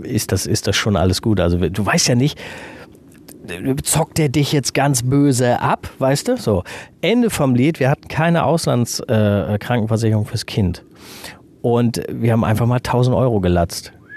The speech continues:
Am letzten Urlaubstag noch vorm Frühstück habe ich tausend Euro gelatzt für die Behandlung. Wir wissen zu diesem Zeitpunkt, wo wir jetzt aufzeichnen, nicht, ob wir es von der Krankenkasse wiedererstattet bekommen. Wir haben es eingereicht.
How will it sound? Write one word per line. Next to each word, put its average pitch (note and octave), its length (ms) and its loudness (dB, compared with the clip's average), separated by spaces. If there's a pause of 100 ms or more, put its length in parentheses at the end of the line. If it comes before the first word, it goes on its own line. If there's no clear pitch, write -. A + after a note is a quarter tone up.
(380)
Am A2 160 2
letzten C3+ 360 0
Urlaubstag A2+ 600 0
noch A2 160 0
vorm A#2+ 320 0
Frühstück A2 560 -2
habe G#2+ 140 2
ich - 80 -2
tausend G2+ 340 0
Euro A#2 360 2
gelatzt F#2 420 0
für G2 140 -2
die G2+ 80 2
Behandlung. G#2 500 0 (420)
Wir A2+ 260 0
wissen D3 280 0
zu B2+ 140 -2
diesem C3+ 220 2
Zeitpunkt, C3 360 0
wo B2 40 2
wir A#2+ 60 2
jetzt B2+ 160 0
aufzeichnen, A#2+ 560 0
nicht, C#3+ 220 0
ob - 160 -4
wir C3 60 2
es A#2 80 0
von A#2+ 160 -2
der A2+ 100 2
Krankenkasse A2+ 720 0
wiedererstattet B2 640 0
bekommen. C3 360 -2
Wir A#2+ 80 2
haben A2 80 2
es - 100 -2
eingereicht. B2 680 2